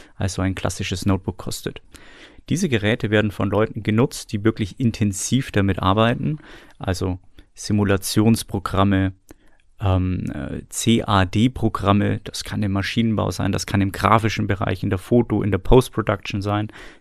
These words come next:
da benötigt man diese Maschinen. Jetzt habe ich die Herausforderung als Unternehmen, nehmen wir an, ich habe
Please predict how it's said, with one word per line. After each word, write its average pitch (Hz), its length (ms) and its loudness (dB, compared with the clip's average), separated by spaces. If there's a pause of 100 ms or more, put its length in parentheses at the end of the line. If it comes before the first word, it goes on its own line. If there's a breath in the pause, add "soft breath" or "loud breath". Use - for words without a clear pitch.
(140 loud breath)
da 101 100 2
benötigt 107 440 0
man 98 120 -2
diese 98 220 -6
Maschinen. 98 500 -8 (1000 loud breath)
Jetzt - 180 -4
habe 196 120 2
ich - 80 -2
die 113 140 0
Herausforderung 104 720 0
als - 180 -4
Unternehmen, 110 720 0 (680)
nehmen 101 160 2
wir 101 100 2
an, 104 140 0
ich 98 160 -2
habe 107 140 0